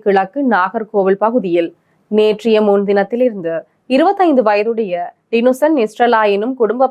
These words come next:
பெண் ஒருவர் காணாமல் போயுள்ளார். இந்த பெண்ணை கண்டுபிடிக்க உதவுமாறு பெண்ணின் கணவர் மற்றும் உறவினர்கள் உதவி கோரியுள்ளனர். இச்சம்பவம் தொடர்பாக மேலும் தெரிய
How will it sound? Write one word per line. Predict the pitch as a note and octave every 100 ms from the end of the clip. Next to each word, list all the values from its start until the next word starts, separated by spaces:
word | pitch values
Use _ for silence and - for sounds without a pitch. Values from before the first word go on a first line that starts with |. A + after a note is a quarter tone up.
| C4+
பெண் | C4
ஒருவர் | C4 F3 E3 D#3+ _ _ -
காணாமல் | B3+ B3+ D#4+ D4 C4+
போயுள்ளார். | C4 C#4+ G#3 F3 E3+ - _ _ - A#3+
இந்த | B3 A#3+
பெண்ணை | A#3+ A#3+ D#4 C#4
கண்டுபிடிக்க | G3+ A3+ C4+ B3+ A3 A3 G#3
உதவுமாறு | A#3 C#4+ C#4+ G#3+ F3 E3 _ _ -
பெண்ணின் | B3 B3+ B3+ B3
கணவர் | G#3+ A3 C4 B3
மற்றும் | G#3 C#4+ A#3
உறவினர்கள் | A3 C#4+ C4 F3+ F3+
உதவி | A3+ - -
கோரியுள்ளனர். | F#3 E3+ E3 F#3 G3+ E3+ _ -
இச்சம்பவம் | C4 C#4+ C#4 D4 D#4+ C#4+
தொடர்பாக | C#4+ C#4+ A#3+ F3+ F#3
மேலும் | G#3+ B3 C#4+
தெரிய | B3 D4+